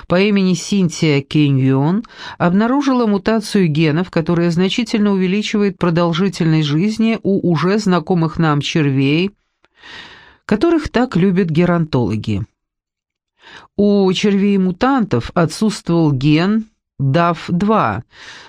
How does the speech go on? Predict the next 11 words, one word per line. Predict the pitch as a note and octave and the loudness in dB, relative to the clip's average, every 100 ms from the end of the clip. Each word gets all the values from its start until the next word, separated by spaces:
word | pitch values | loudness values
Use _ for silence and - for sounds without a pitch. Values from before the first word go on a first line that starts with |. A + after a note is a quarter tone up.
| - | -4
который | F3 F3+ D#4+ D4+ | -4 0 2 2
управляет | B3+ G#3+ G3 A#3+ A#3+ | 0 0 2 0 0
метаболизмом, | G3+ G3+ G3 F3+ G3 E3 B2+ C3 C3+ D3 | 0 0 0 2 2 2 0 0 0 0
а | |
точнее | D3+ D#3+ D3+ - F#3 E3 | 0 -2 -2 0 0 2
рецепторами | F3 - - D#3 C#3+ F#3 F#3 F#3 G3 - _ - | 0 -4 -2 -2 0 -2 0 0 -2 -6 _ -4
инсулиноподобного | F#3 F3 - G3+ B3 D4 D4 F3 D3+ F3+ F#3 G3+ G#3 | 0 0 0 0 2 0 0 0 0 0 0 0 0
фактора | G3+ D#3 D3+ F#3 G3 F#3+ | 0 -2 0 -2 0 0
роста, | D3 G#2 - A#2+ A2 - - - - | 0 -2 -4 -4 -4 -6 -20 -14 0
эквивалентного | F#3+ - F#3 E3 E3 D#3+ E3 E3+ - A3+ A#3+ | 0 2 0 2 2 0 0 -2 -2 0 0
человеческому | - G#3+ F3+ D3+ C3+ B2+ F3 - - G3 G#3 A3 | -2 0 2 2 0 0 -4 -4 -2 0 0 -2